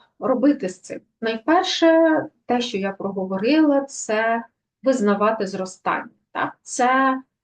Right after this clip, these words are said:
е, те, що я аналізую своє минуле і хочу зробити з нього висновки, це моя можливість зростати. Е, спробуйте, е, до,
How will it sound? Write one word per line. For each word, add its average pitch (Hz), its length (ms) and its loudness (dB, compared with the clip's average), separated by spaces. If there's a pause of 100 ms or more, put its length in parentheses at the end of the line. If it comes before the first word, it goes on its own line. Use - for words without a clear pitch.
(220)
е, 190 340 -6 (1000)
те, 294 120 2
що 226 160 -2
я 220 180 2
аналізую 214 500 0
своє 214 340 -2
минуле 214 640 0
і 190 140 -4
хочу 240 280 -2
зробити 208 460 -8
з 196 100 -16
нього 196 320 -8
висновки, 233 540 -4
це 254 400 -2 (300)
моя 226 240 -2
можливість 202 840 -6
зростати. - 760 -8 (840)
Е, 190 400 -4
спробуйте, 285 760 0
е, 226 460 0 (400)
до, 240 580 0